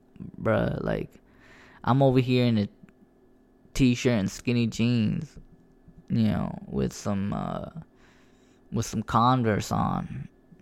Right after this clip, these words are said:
And so that's always weird. It's always weird s-, people watching at the concerts, you know. There's certain type of people that dress like they looking to, they looking to fuck. They looking to get that D.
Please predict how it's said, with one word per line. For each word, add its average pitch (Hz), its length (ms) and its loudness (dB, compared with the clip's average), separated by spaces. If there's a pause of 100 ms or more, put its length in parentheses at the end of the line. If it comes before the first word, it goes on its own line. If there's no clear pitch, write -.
(140)
And - 440 -12 (1400)
so 131 160 0
that's 139 200 4
always 135 260 4
weird. 107 220 -2
It's 123 120 -2
always 151 240 4
weird 120 300 2
s-, - 100 -14 (180)
people 117 300 4
watching - 440 -4
at - 120 -8
the - 60 -20
concerts, - 640 -8
you - 100 -10
know. - 320 -10 (580)
There's - 260 -2
certain - 340 -8
type - 260 -2
of - 120 -6
people - 340 6
that 53 200 -4
dress - 340 -6
like - 340 -10 (480)
they 123 220 2
looking - 340 -4
to, - 220 -12 (240)
they 123 120 4
looking 117 260 -2
to - 60 -10
fuck. - 380 -10 (840)
They 117 100 -4
looking 123 260 -4
to 113 60 -4
get - 240 -8
that - 300 -8
D. 98 420 -6